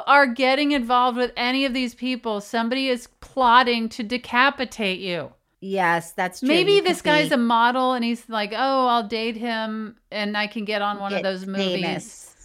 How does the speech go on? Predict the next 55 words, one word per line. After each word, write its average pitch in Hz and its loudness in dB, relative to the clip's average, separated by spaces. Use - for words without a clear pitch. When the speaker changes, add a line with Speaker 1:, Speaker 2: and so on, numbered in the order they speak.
Speaker 1:
and 196 -6
I'll 180 0
become 180 -10
Speaker 2:
Yeah. 160 -2
Speaker 1:
famous." - -14
Speaker 2:
What, 202 -2
one 208 2
of 262 4
the, 165 -10
one 220 0
of 226 0
what 226 4
movies? 143 -4
Speaker 1:
One 311 -2
of 330 0
these 311 -2
movies 277 -4
that 254 -4
we're 285 -6
re-, 269 -4
Speaker 2:
Oh, 370 8
Speaker 1:
reviewing. 285 8
Speaker 2:
<laughs> 220 6
oh, 202 4
Speaker 1:
Cheryl. 453 8
Speaker 2:
oh, - 6
this - -8
one. 202 -8
<laughs> - -8
I 285 -2
was 427 2
like, 311 2
"What 302 -4
is 285 -6
there, 247 -4
like, 233 -6
a," 180 -4
uh, 254 6
by 320 0
the 294 -6
way, 233 -2
I - -12
mean, 233 -6
we 269 -6
talked 392 2
about 226 0
Carol 202 -4
Baskin 175 -4
being 160 -10
on 147 -10
Dancing 151 -12
with 139 -14
the 147 -16
Stars, 139 -12
right? 135 -10